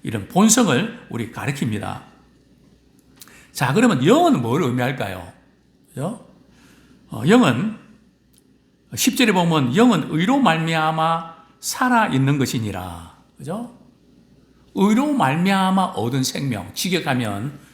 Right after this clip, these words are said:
어, 원문을 직역하면 그렇거든요. 의로 말미암아 얻은 생명. 어,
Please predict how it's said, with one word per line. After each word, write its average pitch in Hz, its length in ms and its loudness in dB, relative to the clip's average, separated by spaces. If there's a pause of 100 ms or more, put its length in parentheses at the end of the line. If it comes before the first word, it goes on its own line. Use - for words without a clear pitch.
(160)
어, - 80 -8
원문을 165 360 2
직역하면 175 320 0
그렇거든요. 123 600 -4 (720)
의로 214 320 2
말미암아 165 680 0
얻은 135 360 -4
생명. 104 640 -6 (1160)
어, - 240 -20